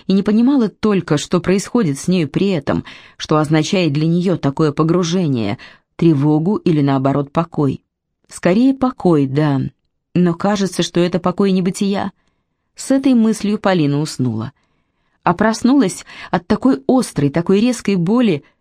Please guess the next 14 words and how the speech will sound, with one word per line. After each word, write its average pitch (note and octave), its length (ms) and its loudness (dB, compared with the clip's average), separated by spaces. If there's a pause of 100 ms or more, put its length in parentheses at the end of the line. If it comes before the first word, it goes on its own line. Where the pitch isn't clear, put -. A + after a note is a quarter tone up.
что - 240 -2
не B3 100 2
смогла A#3+ 440 2
сдержать D#3+ 400 0
вскрик. - 480 -4 (460)
Ей D#3+ 220 2
показалось, E3+ 640 0 (320)
что - 240 -2
кто-то C4 360 0
ударил G#3 520 2
её F#3+ 240 2
в G#3+ 60 -2
живот F3 360 -2
ножом, F#3 540 0